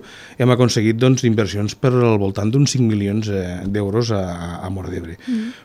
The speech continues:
Speaker 1: Penso, doncs, que el que deia, el balanç, home, no podem dir que sigui negatiu. Mm, que m'haguera agradat que fos molt més positiu? Sens dubte, lògicament que m'haguera agradat que fos més positiu, però hem fet allò que hem pogut i hem intentat fer-ho el millor que hem sabut.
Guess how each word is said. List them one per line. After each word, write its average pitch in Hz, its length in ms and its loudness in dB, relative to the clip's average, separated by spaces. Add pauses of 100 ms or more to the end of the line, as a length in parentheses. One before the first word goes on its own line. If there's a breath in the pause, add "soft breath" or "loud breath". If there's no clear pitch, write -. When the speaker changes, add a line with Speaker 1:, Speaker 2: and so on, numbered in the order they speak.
Speaker 1:
Penso, 135 260 8
doncs, 170 220 4
que 120 180 2
el 110 140 2
que 104 100 2
deia, 117 260 4
el 127 80 2
balanç, 117 380 4
home, 123 220 2
no 110 260 2
podem 107 220 2
dir 95 100 -2
que - 80 -8
sigui 85 180 -6
negatiu. 90 380 -6
Mm, 101 580 -4
que 123 140 6
m'haguera 127 240 6
agradat 147 260 2
que 143 80 2
fos 135 160 4
molt 139 160 6
més 135 200 6
positiu? 123 400 4
Sens 98 280 0
dubte, 101 360 4
lògicament 110 500 2
que 90 60 -8
m'haguera 95 320 -6
agradat 101 240 0
que 98 60 -12
fos 107 140 0
més 107 140 2
positiu, 113 380 4 (460 loud breath)
però 127 160 8
hem 117 80 6
fet 110 180 2
allò 117 180 6
que 113 200 4
hem 120 100 6
pogut 139 420 4
i 113 140 4
hem 110 100 2
intentat 107 380 0
fer-ho 104 200 0
el 113 60 4
millor 101 160 2
que 95 60 -2
hem 90 80 -2
sabut. 87 240 -6